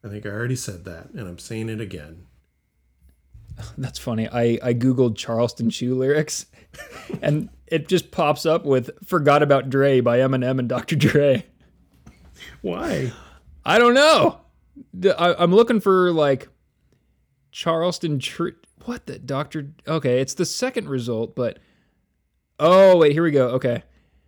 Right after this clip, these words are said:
Speaker 2: So in Forgot About Dre, he says, "And I'm still loco enough to choke you to death with a Charleston chew."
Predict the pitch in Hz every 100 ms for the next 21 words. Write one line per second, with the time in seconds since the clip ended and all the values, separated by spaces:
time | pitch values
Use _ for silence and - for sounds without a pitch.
0 | _ - - 165 160 165 151 143 151 147
1 | 180 180 170 139 131 123 120 131 151 _
2 | _ _ - 143 - 131 107 104 110 135
3 | - _ _ _ _ _ _ _ _ _
4 | _ _ _ _ _ 131 123 - 185 165
5 | 139 143 160 156 143 135 135 127 - 139
6 | 131 117 139 123 110 117 117 117 113 113
7 | - - 120 117 - 113 113 - 104 92